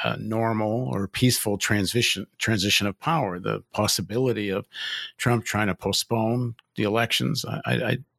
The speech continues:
don't see that he would cancel the elections, but he might postpone in a way that effectively does that, whether it's using the pandemic as an excuse, uh, the one day he's downplaying the pandemic, but that wouldn't stop him o-, on another day upplaying it if it was in his interest,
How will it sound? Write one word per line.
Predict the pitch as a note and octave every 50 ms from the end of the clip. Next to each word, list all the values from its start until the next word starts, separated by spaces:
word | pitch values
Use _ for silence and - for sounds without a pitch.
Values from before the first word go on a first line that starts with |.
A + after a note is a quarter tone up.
| _
don't | - E2+ F2 -
see | - - A2 E2+
that | C#2+ E2 D#2+ -
he | -
would | - - - -
cancel | - - - D3+ - - - D3+ D3+
the | - D3+ C#3
elections, | B2+ C3+ C#3 C#3+ C3 - - - G2+ B2
but | - F2+ F2
he | D#2+ F2
might | F2 F#2 A2+ - - _ _ -
postpone | - G2 - - - A#2+ A#2 A#2 A#2
in | G#2 G2+
a | G2+
way | F2 F2+ G2+ G#2
that | F#2+ F#2 F#2
effectively | E2 - - - C#3+ C#3+ - - G2+ D2 D#2 D#2
does | C#2+ G2+ G2+ G2 F2 -
that, | F2 E2+ - A#2+ - - - - - - - - - - - _ _
whether | - F#2 G2+ G2 F#2+ F#2+
it's | F2+ -
using | - A#2 G#2+ G2+ G2 F#2+ F2+
the | F2 F2
pandemic | - - G#2 G#2 F#2+ F2+ A#2 B2+ C3 B2+ B2 -
as | A#2 G#2+ G#2
an | G#2+ G#2
excuse, | G2+ - - - - - A#2 A2+ A#2+ A#2 - -
uh, | E2+ E2+ - - C#3+ A#2 G#2 G#2
the | G#2 G#2 G2
one | F#2+ G2 G#2+ A2 A2
day | F#2 A2 G#2+ G#2 G2
he's | F#2+ F#2+ E2+ D#2 - - _
downplaying | - G#2+ G#2 G#2 G2+ F2+ - - A2+ G2+ F#2+ F#2
the | F#2 F2+
pandemic, | - G2 G#2+ G#2 F#2+ F#2 G2 G2+ G#2+ B2+ B2+ -
but | A2+ -
that | - F#2 F#2+ G2+
wouldn't | G2+ G2 - G2 -
stop | - - G#2 F#2 F2 - -
him | F#2+ F2+ F2 -
o-, | - G#2+ G#2 -
on | A2 G#2
another | F#2 F#2 G2 A2 A2+ A2 F#2+
day | E2 F2 F2 G2 F#2+ F#2 - - -
upplaying | A#2+ B2 - - - - A2 F#2+ F2+ F#2 F#2
it | G#2+ A2
if | - -
it | F#2+
was | F2 E2+ E2+
in | F#2+ F#2
his | F2+ F2 E2
interest, | F#2+ F#2 - - A#2+ A#2+ - -